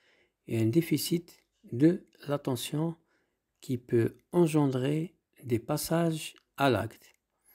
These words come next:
C'est une véritable pathologie anxieuse associée possible et la notion de syndrome anxio-dépressif. En grand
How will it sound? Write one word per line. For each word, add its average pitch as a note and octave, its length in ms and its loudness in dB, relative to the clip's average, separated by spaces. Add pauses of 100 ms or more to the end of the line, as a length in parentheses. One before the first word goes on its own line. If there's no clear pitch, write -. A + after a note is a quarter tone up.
(580)
C'est - 160 -12
une A2+ 140 2
véritable C#3 720 0
pathologie C3+ 640 -4
anxieuse - 800 -6
associée F3 680 -2
possible C#3+ 680 -4 (1000)
et D#3 320 2 (100)
la B2 120 -2
notion D3+ 460 -2
de C3+ 120 -6
syndrome D#3 720 -2 (1300)
anxio-dépressif. - 1600 -2 (1500)
En A2+ 140 -6
grand G2+ 340 -4